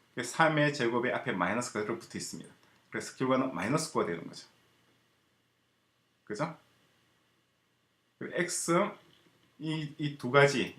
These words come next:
이 경우를 간혹 혼돈들 해요. 아주 여러분 조심하셔야 됩니다.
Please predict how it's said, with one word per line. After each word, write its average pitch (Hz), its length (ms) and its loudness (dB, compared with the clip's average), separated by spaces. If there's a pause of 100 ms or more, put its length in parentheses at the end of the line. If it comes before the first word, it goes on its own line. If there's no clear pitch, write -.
이 143 140 -4
경우를 131 460 -2 (260)
간혹 185 520 4 (160)
혼돈들 139 360 4
해요. 90 300 0 (300)
아주 131 300 -2
여러분 113 220 -2
조심하셔야 107 480 -2
됩니다. 87 340 -8